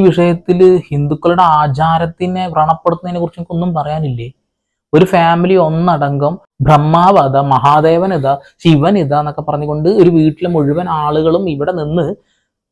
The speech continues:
ഓരോ വേഷങ്ങൾ കെട്ടുമ്പോ, സത്യം പറയട്ടെ,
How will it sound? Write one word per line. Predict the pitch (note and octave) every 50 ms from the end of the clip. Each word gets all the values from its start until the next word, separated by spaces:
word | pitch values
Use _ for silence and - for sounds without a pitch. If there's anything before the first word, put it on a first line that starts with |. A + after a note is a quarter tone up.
| - D3 D#3
ഓരോ | E3+ G3+ G#3+ A#3 A#3+ B3+ B3+ B3 G#3+
വേഷങ്ങൾ | F#3 F3+ F#3 G3 G3 - - A#3+ A#3 A#3+ A#3+ A#3 -
കെട്ടുമ്പോ, | F#3+ F3+ - - G3+ F#3 D3 B2+ A#2+ A#2+ D#3+ - _ _ _ _ _ -
സത്യം | D3 - - _ _ - C4+ C4+ A3+
പറയട്ടെ, | F3 D#3+ E3 F3+ F3+ F3+ - D3 C#3